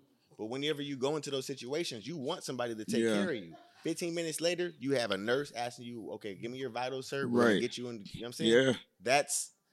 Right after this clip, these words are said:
Speaker 1: a scary situation in my
Speaker 2: Very.
Speaker 1: mind, but I'm glad that it was able to get taken care of. Shout out to
Speaker 2: Yeah.
Speaker 1: Cedar, you know what I'm saying? 'Cause
Speaker 2: And
Speaker 1: that's a trip.
Speaker 2: there was this nurse there, bro. I was in intensive care. I was in intensive care to actually the same exact time Lamar Odom was in there. And, um, literally the same exact time.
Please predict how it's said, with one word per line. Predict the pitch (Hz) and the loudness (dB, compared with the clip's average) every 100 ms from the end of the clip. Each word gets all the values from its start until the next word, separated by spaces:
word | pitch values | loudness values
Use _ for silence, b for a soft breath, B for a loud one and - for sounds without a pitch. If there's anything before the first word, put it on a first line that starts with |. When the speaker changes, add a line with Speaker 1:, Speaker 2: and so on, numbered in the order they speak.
| _ _ | _ _
Speaker 1:
a | 107 | -6
scary | - 165 196 202 | -2 2 4 4
situation | 202 202 175 185 202 208 208 196 | 2 -2 -4 -2 -2 -2 -6 0
in | 143 | 6
my | 170 | 8
Speaker 2:
Very. | 113 | 6
Speaker 1:
mind, | 95 214 220 - _ - | 4 -2 -6 -14 _ -6
but | 110 | -4
I'm | 110 | -4
glad | 95 131 147 127 | -2 0 2 2
that | 120 | 0
it | |
was | 113 110 | -2 -2
able | 120 | -4
to | 107 | -4
get | 110 - | -6 -6
taken | 113 104 | -6 -6
care | 127 104 | -6 -6
of. | - | -4
Shout | 113 | -2
out | 110 | 4
to | |
Speaker 2:
Yeah. | 127 127 | 6 6
Speaker 1:
Cedar, | 104 92 | 4 0
you | |
know | 101 | -8
what | |
I'm | 95 | -10
saying? | 113 113 104 | -10 -10 -10
'Cause | 87 | -4
Speaker 2:
And | 107 120 107 | 2 2 0
Speaker 1:
that's | 110 | -8
a | - | -10
trip. | - 98 - _ | -8 -8 -10 _
Speaker 2:
there | 107 | 2
was | 143 | 4
this | 147 135 | 6 4
nurse | 135 143 139 | 4 6 6
there, | - 127 120 | 8 8 8
bro. | 113 123 120 113 120 | 8 8 8 6 4
I | |
was | 123 | 4
in | 127 | 4
intensive | 110 135 123 113 | 4 4 4 0
care. | - 131 110 | 6 8 10
I | 135 | 8
was | 220 | 8
in | 208 | 8
intensive | 160 139 123 | 6 0 2
care | 151 | 6
to | 131 | 10
actually | 135 135 131 | 10 8 4
the | 110 | 4
same | - 156 | 4 4
exact | 139 143 131 | 6 6 6
time | 143 135 | 4 4
Lamar | 127 139 | 4 4
Odom | 147 131 | 4 6
was | 120 110 | 4 4
in | 110 | 4
there. | 104 - b b b b _ | 2 0 b b b b _
And, | 135 135 | 6 8
um, | 131 120 107 - | 8 6 4 -2
literally | 104 120 165 139 | 4 10 12 12
the | 113 | 10
same | 104 - 143 135 | 6 8 8 8
exact | 117 113 | 8 6
time. | 120 110 85 | 4 0 -2